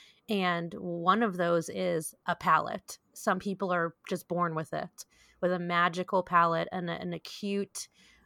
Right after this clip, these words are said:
um, sense of taste and flavor and texture and subtleties of that.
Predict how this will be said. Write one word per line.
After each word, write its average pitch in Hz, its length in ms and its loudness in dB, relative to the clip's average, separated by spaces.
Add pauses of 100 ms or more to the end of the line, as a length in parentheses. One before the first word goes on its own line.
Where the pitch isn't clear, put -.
(100)
um, 170 640 2 (360)
sense 185 680 0
of 170 420 0 (140)
taste 190 460 -2
and 185 180 -6
flavor 170 640 -2 (320)
and 180 140 -4
texture 165 720 -2
and 175 160 -4
subtleties 175 580 0
of 160 120 -2
that. 160 340 2